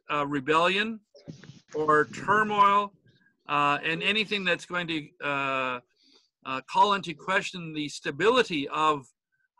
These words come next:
of, of the country, yeah, we've got a problem with that. And, and they know, and Rome knows how to deal with troublemakers. You know what they do with troublemakers?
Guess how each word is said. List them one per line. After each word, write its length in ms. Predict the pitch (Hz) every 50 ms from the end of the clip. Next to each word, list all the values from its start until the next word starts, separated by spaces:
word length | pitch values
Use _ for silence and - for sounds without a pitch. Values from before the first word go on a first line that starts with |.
| _ _ _ _
of, 180 | 160 170 170 175
of 160 | - 170 165 151
the 100 | 156 151
country, 580 | - 196 220 240 - - 247 254 254 220 - _ _ - - _ _ -
yeah, 180 | 160 175 180
we've 220 | 170 185 202 208 175
got 160 | 214 214 202
a 60 | -
problem 500 | - - 175 180 185 190 190 185 175 165
with 180 | 156 143 - -
that. 320 | 147 139 131 117 - - _ _ _ _ _ _ - - - - - - - _ - - -
And, 280 | 160 170 165 160 160 - 156
and 200 | 156 160 160 160
they 180 | 190 220 220
know, 260 | 196 214 214 214 214 - - 156
and 260 | 156 165 165 160 160
Rome 440 | 185 202 220 233 240 240 233 220 196
knows 640 | 180 185 196 208 208 202 196 - - - - - - _ _
how 280 | - - 170 180 185 180
to 100 | 156 156
deal 360 | 147 156 170 175 180 180 170
with 240 | 165 165 165 156 -
troublemakers. 720 | - 170 170 165 170 165 156 143 135 - - 113 101 - - - - _ _ _ _ _ _ _ _ _ _ _ _ _ _ _ _ _ _ _ _ _ _ -
You 80 | 175
know 60 | 190
what 100 | 202 202
they 100 | 202 196
do 160 | 165 180 190 202
with 140 | 190 170 165
troublemakers? 760 | - 185 185 190 196 190 190 196 190 - 214 226 233 220